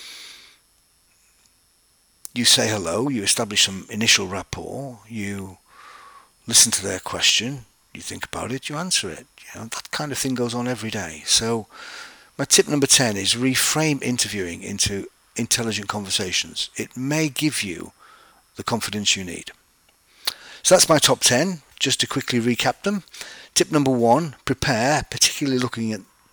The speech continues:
and, and making sense of their website. Tip number two, use the K S A E spreadsheet. Tip number three, go through the one hundred questions exercise.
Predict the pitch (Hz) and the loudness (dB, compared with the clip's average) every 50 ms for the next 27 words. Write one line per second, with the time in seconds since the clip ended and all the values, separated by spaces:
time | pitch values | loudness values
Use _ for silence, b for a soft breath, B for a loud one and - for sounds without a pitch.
0 | - - - - 107 104 101 101 98 92 - - 104 101 95 92 - - _ - | -20 -16 -8 -6 -4 -4 -2 -4 -4 -4 -4 -4 -4 -6 -6 -8 -10 -12 _ -20
1 | - _ _ - 104 113 110 - - 104 - - 262 240 226 - - - - 202 | -20 _ _ -8 -4 -4 -4 -4 -2 0 2 2 2 2 2 0 -2 -2 0 -2
2 | 185 185 202 135 123 - - 139 135 170 160 - - B B B B B B B | 0 0 0 2 2 4 2 2 2 -2 -4 -6 -12 B B B B B B B
3 | B B B B B B B - 180 160 156 147 135 - - - 139 143 160 180 | B B B B B B B 4 4 6 6 6 6 6 6 6 6 8 6 6
4 | 170 151 - 123 120 120 143 151 156 151 147 135 - - 131 127 123 120 - - | 4 0 -4 -4 0 4 6 6 6 6 4 4 4 4 4 4 4 2 2 0
5 | - 147 143 143 139 - - 127 123 123 120 - - - - - 120 117 113 110 | 0 2 2 2 2 0 0 0 2 6 6 6 6 4 2 0 0 2 2 2
6 | 110 113 - - 107 101 101 - - - 117 107 98 - - 170 190 - - - | 0 -4 -4 -6 -4 -2 0 0 0 2 0 0 2 4 2 2 2 -2 -8 -10
7 | _ _ _ _ B B B B B - - - - 190 - 156 143 127 123 - | _ _ _ _ B B B B B -4 -4 -2 -2 -2 0 0 0 0 0 0
8 | - - 123 117 123 151 170 156 123 _ _ _ _ - - 131 127 - - 131 | 0 2 4 4 4 4 2 -2 -6 _ _ _ _ -2 0 2 2 2 2 2
9 | 120 107 117 113 110 107 107 110 110 - 117 117 110 104 98 - - - 120 - | 2 2 2 0 0 0 -2 -4 -4 -2 -4 -2 -2 -2 -4 -4 -4 -2 0 0
10 | - - - 95 - 180 - - - - - - - - - 90 90 101 131 135 | 0 0 -2 -4 -2 -2 -2 -2 -2 -4 -2 0 0 0 0 -2 -4 -8 -8 -8
11 | - - | -8 -10